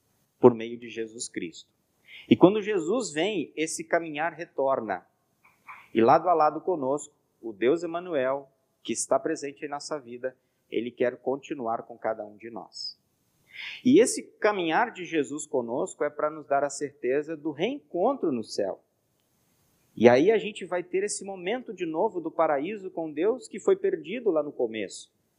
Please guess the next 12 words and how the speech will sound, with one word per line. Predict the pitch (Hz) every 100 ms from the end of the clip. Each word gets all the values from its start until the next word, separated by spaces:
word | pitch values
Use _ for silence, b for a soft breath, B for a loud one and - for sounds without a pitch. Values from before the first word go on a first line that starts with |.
| _ _ _ _ _ _ _ _ _ -
E |
esse | 120 -
momento | 131 120 147 135
de | 123
resgate, | 123 120 110 107 147 - - _ _ _ _ _ _
ele | 123 127 127
se | - -
dá | 107 113 151 156 -
agora | 127 107 113 131 190 120
na | 107
nossa | 110 - 110
vida | 98 107 147 170